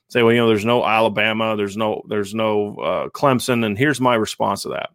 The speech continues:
Who are the top two teams in the country the last decade when it comes to recruiting tight ends and developing tight ends in the N F L? It's Iowa and Notre Dame, and there is no close third. I mean, let's just be honest.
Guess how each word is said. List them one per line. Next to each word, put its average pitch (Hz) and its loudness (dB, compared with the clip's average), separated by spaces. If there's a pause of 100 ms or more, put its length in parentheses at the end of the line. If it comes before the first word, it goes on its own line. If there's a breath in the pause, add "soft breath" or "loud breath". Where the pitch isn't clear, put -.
(1600)
Who 147 6
are 190 8
the 170 2
top 156 2
two 151 0
teams 135 0
in 120 -2
the 113 0
country 120 -2
the 107 -4
last 104 0
decade 104 -4
when 95 -8
it 90 -14
comes 98 -12
to - -16
recruiting 101 -12
tight 90 -10
ends - -14
and 107 -6
developing 117 0
tight 104 -6
ends 92 -12
in 87 -14
the 85 -14
N 78 -14
F - -18
L? 55 -12 (380)
It's 127 0
Iowa 139 4
and 113 0
Notre 113 2
Dame, 101 -2
and 104 -4
there 98 -4
is 104 -6
no 95 -6
close 87 -12
third. 60 -12 (220)
I 110 -2
mean, 98 -4
let's 110 0
just 104 -6
be 95 0
honest. 62 -10